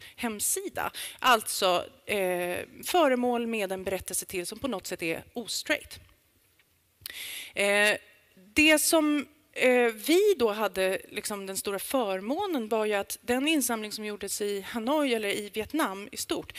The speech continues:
där kunde vi också få tillgång till, eh, nyinsamlade föremål som vi kunde visa i våran utställning. Det var en fantastisk möjlighet. Det var också så att i och med att det innebar resor till, eh, Vietnam, men också att våra kollegor och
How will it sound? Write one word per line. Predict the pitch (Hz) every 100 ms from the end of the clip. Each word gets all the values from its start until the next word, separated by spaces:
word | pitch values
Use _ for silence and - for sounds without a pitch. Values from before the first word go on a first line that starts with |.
| - -
där | 226
kunde | 240 320
vi | 262 233
också | -
få | 214
tillgång | - 277 220 202 330 302
till, | 214 190 190 - - _
eh, | 202 202 190 -
nyinsamlade | 214 240 277 220 - 202 - 294 320 311
föremål | - 214 185 190
som | 196 202
vi | 190
kunde | 196 196
visa | 196 190 196
i |
våran | 202 214 254 302
utställning. | 247 - 185 190
Det | 214
var |
en | 254
fantastisk | 233 - 302 - 285 -
möjlighet. | 254 180 - 104 - - - - -
Det | - 262
var | 269
också | 339 - 359
så | 285
att | 233 -
i | 240 240
och |
med | 233 220
att | -
det |
innebar | 226 214 208 202
resor | 254 247 220 220 - - 302 285 330 - -
till, | - 220 196 190 -
eh, | - 202 185
Vietnam, | 196 - 165 202 339 - - -
men | 226
också | 220 - - 202 202
att | - 208 208
våra | 190 202 247 262 - _
kollegor | - 247 226 185 185 185
och | - - -